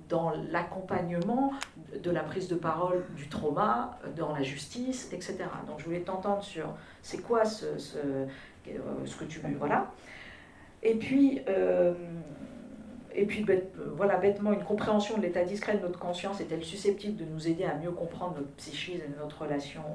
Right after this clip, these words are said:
au monde ? Et puis, euh, dernier point, et là c'est plus compliqué pour moi,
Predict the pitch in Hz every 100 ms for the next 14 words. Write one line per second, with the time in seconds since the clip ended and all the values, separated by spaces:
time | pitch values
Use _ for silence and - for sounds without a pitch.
0 | - 139 175 247 277 208 175 180 - 220
1 | 220 208 - 160 160 226 214 196 - -
2 | 196 254 - - - - - - - -
3 | - - - - - - 208 247 202 190
4 | 240 254 214 214 208 185 165 160 190 247
5 | -